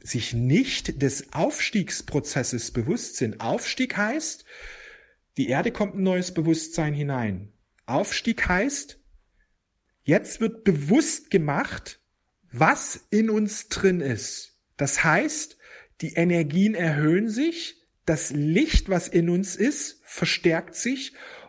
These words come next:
aber auch der Schatten, der in uns ist, verstärkt sich. Und zwar, damit er bewusst wird,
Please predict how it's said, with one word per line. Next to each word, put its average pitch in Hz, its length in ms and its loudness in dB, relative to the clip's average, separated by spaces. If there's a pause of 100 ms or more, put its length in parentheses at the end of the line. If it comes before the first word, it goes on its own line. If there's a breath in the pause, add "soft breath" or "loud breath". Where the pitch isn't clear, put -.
(100)
aber 151 260 2
auch 185 160 0
der 247 120 2
Schatten, 220 800 0
der 117 160 4
in 156 160 2
uns 143 240 -2
ist, - 340 -2
verstärkt - 760 0
sich. - 380 -4 (880 loud breath)
Und 160 160 0
zwar, 185 680 -2 (460)
damit 170 240 2
er 202 80 6
bewusst 185 540 0
wird, 131 320 -2